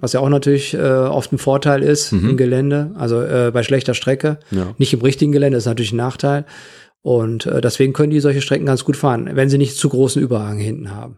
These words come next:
Speaker 2: Ja, das waren diese,
Speaker 1: Ja.
Speaker 2: weißt du, mit Slideouts und
Speaker 1: Ja,
Speaker 2: hinten
Speaker 1: ja,
Speaker 2: noch ein
Speaker 1: dieses
Speaker 2: Auto dran
Speaker 1: Ja, ja,
Speaker 2: und
Speaker 1: die
Speaker 2: so.
Speaker 1: haben wir auch gesehen,
Speaker 2: Ja,
Speaker 1: natürlich. Die
Speaker 2: ja.
Speaker 1: fahren auch, wie gesagt, auch in Südamerika rum, aber
Speaker 2: Ja.
Speaker 1: dann eben nicht die ganz extremen Strecken.
Speaker 2: Ja, okay.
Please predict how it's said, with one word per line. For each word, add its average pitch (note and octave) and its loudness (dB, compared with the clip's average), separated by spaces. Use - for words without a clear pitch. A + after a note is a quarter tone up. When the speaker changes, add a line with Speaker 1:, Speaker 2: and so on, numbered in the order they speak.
Speaker 2:
Ja, F#2+ 2
das G#2 2
waren G#2+ 2
diese, G#2+ 2
Speaker 1:
Ja. G2 2
Speaker 2:
weißt F#2+ 0
du, G2+ -8
mit F#2 -6
Slideouts F#2+ -2
und A#2+ 0
Speaker 1:
Ja, C3 2
Speaker 2:
hinten C3+ 4
Speaker 1:
ja, C#3 2
Speaker 2:
noch - 2
ein G#2 2
Speaker 1:
dieses G#2 2
Speaker 2:
Auto B2 0
dran G#2+ 2
Speaker 1:
Ja, C#3+ 2
ja, C#3+ 4
Speaker 2:
und C#3 2
Speaker 1:
die C#3+ 4
Speaker 2:
so. D3 4
Speaker 1:
haben F3 0
wir C#3+ 2
auch B2 -2
gesehen, A2 -4
Speaker 2:
Ja, B2 0
Speaker 1:
natürlich. A#2+ 0
Die C#3+ -4
Speaker 2:
ja. - -4
Speaker 1:
fahren G#3 0
auch, F3 0
wie F#3+ 2
gesagt, F3+ -2
auch C3+ 0
in E3 4
Südamerika D#3 2
rum, C#3+ 0
aber B2+ 2
Speaker 2:
Ja. C3 2
Speaker 1:
dann C3+ 0
eben C#3+ 0
nicht D3 0
die C#3 2
ganz C3+ 2
extremen A2+ -4
Strecken. - -18
Speaker 2:
Ja, F#2 -2
okay. - -6